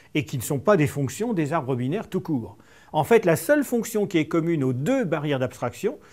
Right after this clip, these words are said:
celle sous-jacente des arbres binaires et celle au-dessus des arbres binaires de recherche,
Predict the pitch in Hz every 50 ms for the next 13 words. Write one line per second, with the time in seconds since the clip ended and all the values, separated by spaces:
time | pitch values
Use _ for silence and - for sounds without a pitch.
0 | - - - - - - - 180 180 170 151 131 117 - - 170 151 143 160 147
1 | 151 - 165 156 151 143 113 117 127 127 143 131 117 123 135 123 135 139 139 139
2 | 135 127 127 - - 170 156 147 - - 175 160 151 127 120 - 160 151 - -
3 | - - 165 156 117 123 113 120 139 127 101 127 120 107 120 170 170 165 151 135
4 | 120 120 117 117 - - 175 214 - -